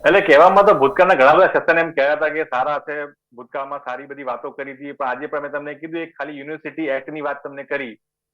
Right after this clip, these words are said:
કોમન યુનિવર્સિટી એક્ટ ની વાત કરી હતી કે જેમાં તમામ જગ્યાએ સેમ પ્રકારનો કોઈ સિલેબસ ચાલશે, સેમ પ્રકારના પરિણામો આવશે, બધાના કોન્વોકેશન સાથે થશે, આ પ્રકારની વાત હતી. આજે એ એક્ટ ના કારણે યજ્ઞભાઈ ગુજરાતના વિદ્યાર્થી, વાલી વિદ્યાર્થીનો અવાજ યુનિવર્સિટીમાંથી બહાર છેડ ઉડાવી દીધો છે.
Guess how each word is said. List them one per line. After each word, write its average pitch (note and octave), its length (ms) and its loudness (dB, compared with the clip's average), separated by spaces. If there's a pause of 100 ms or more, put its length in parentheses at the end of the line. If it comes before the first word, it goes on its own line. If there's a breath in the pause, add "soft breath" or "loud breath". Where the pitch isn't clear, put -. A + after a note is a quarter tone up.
કોમન C#3 240 -6
યુનિવર્સિટી D3 420 -12
એક્ટ C3+ 180 -6
ની D3+ 60 -14
વાત C3+ 240 -8
કરી C3+ 140 -12
હતી B2+ 140 -18
કે B2+ 80 -16
જેમાં C#3 300 -10
તમામ C#3 320 -6
જગ્યાએ C3 480 -10
સેમ C#3+ 360 -14
પ્રકારનો C#3 380 -8
કોઈ C3 180 -6
સિલેબસ C#3 500 -10
ચાલશે, B2 380 -8
સેમ D3 280 -10
પ્રકારના C3+ 540 -10
પરિણામો C3+ 340 -10
આવશે, B2 320 -10
બધાના C3 300 -10
કોન્વોકેશન C#3 580 -12
સાથે B2+ 200 -12
થશે, B2 380 -12 (380)
આ D3+ 100 -4
પ્રકારની D#3 380 -8
વાત C#3 180 -4
હતી. C3 300 -10
આજે F3+ 520 -8 (100)
એ E3+ 140 -8 (320)
એક્ટ D#3 200 -8
ના F3 160 -8
કારણે C#3 460 -8 (580)
યજ્ઞભાઈ E3 480 -6
ગુજરાતના D#3 800 -10
વિદ્યાર્થી, C#3+ 680 -12
વાલી B2+ 240 -2
વિદ્યાર્થીનો D3 520 -6
અવાજ D3+ 340 -2
યુનિવર્સિટીમાંથી D#3 720 -4
બહાર C#3 380 -2
છેડ - 460 -6
ઉડાવી G3+ 220 0
દીધો C#3 200 -6
છે. F#2 220 -16